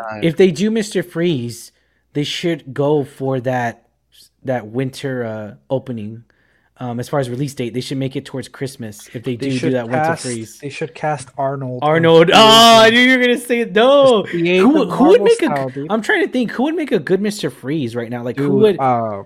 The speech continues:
Speaker 1: I've seen some really good ones on Twitter.
Speaker 2: Yeah.
Speaker 1: Uh, one of the top ones that I've seen is,
Speaker 2: What's
Speaker 1: uh,
Speaker 2: up?
Speaker 1: Juan Carlos.
Speaker 2: Ooh, yeah.
Speaker 1: Dude.
Speaker 3: Juan, who?
Speaker 2: Juan Carlos.
Speaker 1: Juan Carlos. Moff Gideon.
Speaker 2: Moff Gideon,
Speaker 3: Oh,
Speaker 2: yeah.
Speaker 3: Esposito. Okay.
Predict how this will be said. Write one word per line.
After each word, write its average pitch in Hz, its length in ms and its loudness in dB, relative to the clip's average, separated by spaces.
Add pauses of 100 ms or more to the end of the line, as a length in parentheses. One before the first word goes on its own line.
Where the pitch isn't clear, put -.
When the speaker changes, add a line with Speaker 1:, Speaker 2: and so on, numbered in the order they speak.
Speaker 1:
I've 123 180 0
seen 151 200 -6
some 113 260 -6
really 117 480 -6
good 110 220 -6
ones 107 280 -10
on 107 160 -12
Twitter. 147 300 -4
Speaker 2:
Yeah. 135 260 -2
Speaker 1:
Uh, 104 320 -4
one 120 180 -8
of 143 60 -8
the 127 100 -8
top 131 360 -2
ones 113 320 -12
that 107 80 -10
I've 113 180 -6
seen 104 300 -16
is, 101 180 -14
Speaker 2:
What's 98 160 -8
Speaker 1:
uh, 135 120 -4
Speaker 2:
up? 104 60 -14
Speaker 1:
Juan 110 260 -4
Carlos. 113 640 -8 (800)
Speaker 2:
Ooh, 139 720 -8
yeah. 120 340 -6
Speaker 1:
Dude. 110 100 -14
Speaker 3:
Juan, 147 160 -6 (100)
who? 240 300 -4 (380)
Speaker 2:
Juan 139 180 -6
Carlos. 135 520 -6
Speaker 1:
Juan 120 120 -18
Carlos. 123 520 -8 (880)
Moff 107 260 -4
Gideon. 120 320 -10 (320)
Speaker 2:
Moff 127 200 -10
Gideon, 123 140 -8 (100)
Speaker 3:
Oh, 175 100 0
Speaker 2:
yeah. - 120 -4
Speaker 3:
Esposito. 151 480 -10
Okay. 139 400 -10